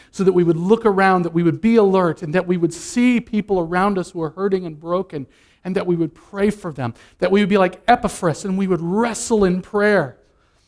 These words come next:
for them and for our loved ones and for ourselves and for our communities and for El Paso and for all the other places that are hurting right now.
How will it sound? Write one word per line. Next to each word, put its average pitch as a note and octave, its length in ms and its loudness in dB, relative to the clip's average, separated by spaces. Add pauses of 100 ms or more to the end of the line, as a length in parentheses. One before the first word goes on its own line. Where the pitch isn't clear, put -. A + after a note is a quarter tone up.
(160)
for G3 160 2
them G#3+ 340 2
and F3+ 100 -2
for F#3+ 120 -2
our E3+ 100 2
loved G3+ 300 0
ones G3 240 0
and F3+ 100 -8
for G3 140 -2
ourselves G#3+ 640 0
and F#3 120 0
for G3 120 -2
our E3+ 100 2
communities G#3 720 2
and F3+ 160 -4
for G3+ 140 -6
El G3+ 180 2
Paso G#3+ 580 0 (220)
and A3 140 2
for A#3 120 2
all A#3+ 280 6
the A3+ 160 4
other A3 160 4
places A3 420 0
that G3 140 0
are F3+ 100 -4 (120)
hurting B3 280 2
right G#3 320 2
now. E3 300 -6